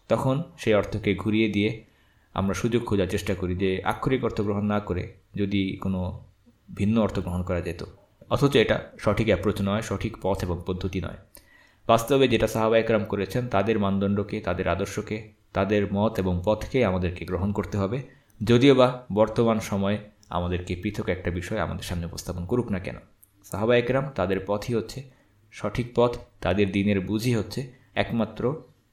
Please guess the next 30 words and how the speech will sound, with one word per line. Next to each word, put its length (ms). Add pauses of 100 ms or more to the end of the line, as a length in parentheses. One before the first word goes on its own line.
সঠিক 400
দিনের 260
বুঝ। 280 (920)
আবু 160
বকর 200
সিদ্দিক 400
কিংবা 160
সাহাবায়ে 300
কেরামদের 320
জীবনীগুলো 460
যদি 240
আমরা 180
দেখি, 320
আমরা 140
দেখতে 260
পাই 240 (360)
যে 80
এমন 200
অনেক 240
সত্য 360
সেখানে 300
আমরা 160
পাই 420 (300)
যেগুলো 280
আমাদের 320
সময়ে 400
প্রচলিত 460
ধ্যান 260
ধারণার 280
বিপরীত। 420